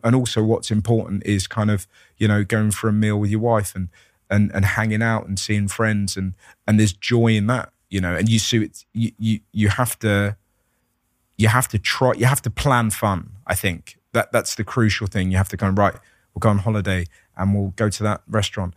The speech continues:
and we'll watch this film." Because I think, like you say, it's the sitting and the, and the waiting is very difficult to compete with the,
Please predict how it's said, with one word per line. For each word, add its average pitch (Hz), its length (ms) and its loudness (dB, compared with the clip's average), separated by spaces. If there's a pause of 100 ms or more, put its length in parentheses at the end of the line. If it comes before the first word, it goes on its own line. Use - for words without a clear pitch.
(200)
and 95 100 0
we'll 107 100 2
watch - 220 -4
this 113 140 -4
film." 98 460 -2 (420)
Because 110 260 -2
I 107 60 0
think, 113 300 -4
like 160 160 -2
you 104 60 -6
say, 107 260 0
it's - 160 -10
the 107 80 -6
sitting 110 720 -4 (600)
and 101 260 -2
the, 104 500 -10 (880)
and 104 120 0
the 110 60 -2
waiting 101 640 0 (340)
is 104 180 0
very 104 420 0
difficult 95 560 -12
to - 120 -6
compete 98 480 -2
with 98 180 -2 (120)
the, 95 300 -4